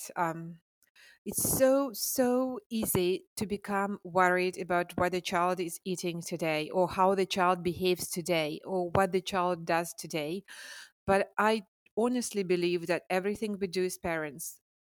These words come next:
regarding to feeding or other areas of parenting is just about, um, placing those blocks one at a time and setting up this foundation that helps them to function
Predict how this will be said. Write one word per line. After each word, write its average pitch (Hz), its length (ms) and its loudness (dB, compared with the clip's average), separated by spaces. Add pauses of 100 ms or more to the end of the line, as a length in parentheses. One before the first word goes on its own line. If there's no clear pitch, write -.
(160)
regarding 185 500 -2
to 220 100 -6
feeding 175 560 -4
or 160 260 -8
other 190 280 -2
areas 175 400 -4
of 170 120 -16
parenting 160 680 -8
is 185 160 -10
just 208 340 -6 (800)
about, 196 500 2 (300)
um, 185 580 -2 (280)
placing 240 480 -2
those 254 500 -2 (480)
blocks 190 800 -4 (100)
one 196 260 0
at 208 120 -4
a 208 100 -2
time 185 480 -2 (540)
and 202 200 -2
setting 240 420 0
up 226 180 -2
this 214 180 -2
foundation 180 1040 -2
that 175 180 0
helps 196 420 -4
them 190 280 -2
to 180 480 -2 (480)
function 214 680 -2